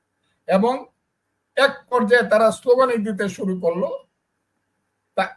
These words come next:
এক, দুই, তিন, চার, আমার ভাইয়ের রক্তে লাল,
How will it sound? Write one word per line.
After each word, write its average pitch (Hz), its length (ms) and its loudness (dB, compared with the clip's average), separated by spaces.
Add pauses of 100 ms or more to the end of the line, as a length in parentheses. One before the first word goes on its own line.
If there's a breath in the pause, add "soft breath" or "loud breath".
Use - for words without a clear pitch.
(120)
এক, 208 80 4 (160)
দুই, 208 140 0 (140)
তিন, 208 140 -2 (160)
চার, 202 180 2 (400)
আমার 202 200 0 (100)
ভাইয়ের 196 280 0 (960)
রক্তে 208 460 -6
লাল, 190 180 0